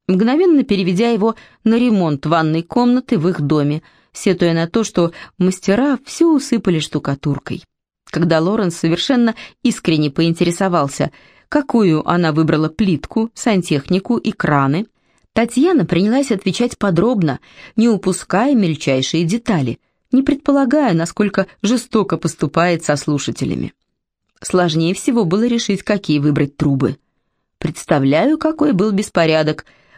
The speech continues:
Как же вы справились?" "Да, современные бесшумные сливные бачки –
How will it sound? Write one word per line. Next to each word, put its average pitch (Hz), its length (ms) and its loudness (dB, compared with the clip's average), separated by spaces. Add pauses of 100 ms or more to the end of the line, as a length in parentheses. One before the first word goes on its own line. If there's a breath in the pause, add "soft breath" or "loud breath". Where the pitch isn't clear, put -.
Как 175 260 0
же 175 120 0
вы 226 100 0
справились?" 208 640 0 (920)
"Да, 247 460 2
современные 240 720 2
бесшумные 214 640 0
сливные 214 420 0
бачки – 196 640 -2